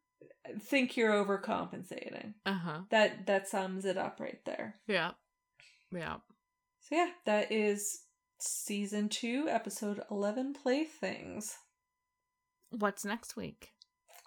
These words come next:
Speaker 1: Next week is episode twelve, Night Shifter.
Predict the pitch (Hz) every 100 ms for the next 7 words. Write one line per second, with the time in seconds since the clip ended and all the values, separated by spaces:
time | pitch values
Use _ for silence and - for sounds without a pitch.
0 | _ _ _ _ _ _ 202 202 - 202
1 | 202 196 190 185 - - - 208 202 -
2 | 196 196 - - - 233 240 254 285 311
3 | - - - - 208 214 214 240 294 -
4 | - - 359 359 -